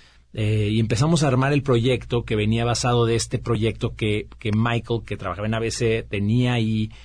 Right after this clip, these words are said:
y era un proyecto que, que se iba a hacer con A B C, pero al final del día estaba tardando, estaba tardando, estaba tardando, y Netflix lo, lo agarra. Entonces, arranca la escritura, arranca,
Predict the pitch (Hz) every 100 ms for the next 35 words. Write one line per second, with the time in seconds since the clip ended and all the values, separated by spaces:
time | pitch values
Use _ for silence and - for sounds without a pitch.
0 | - - - 123 139 151 135 151 - 123
1 | 123 120 110 - 165 175 120 120 107 107
2 | 107 110 110 - 113 120 117 107 113 117
3 | 127 120 123 120 117 117 104 110 113 107
4 | 113 110 117 110 110 110 113 135 135 -
5 | - - 123 113 104 92 95 90 98 90
6 | 92 104 95 85 - - - 107 104 110
7 | 107 127 - - - - - 113 110 131
8 | 131 120 117 107 - 98 123 123 127 135
9 | - - - - 110 107 123 127 110 117
10 | 113 107 101 98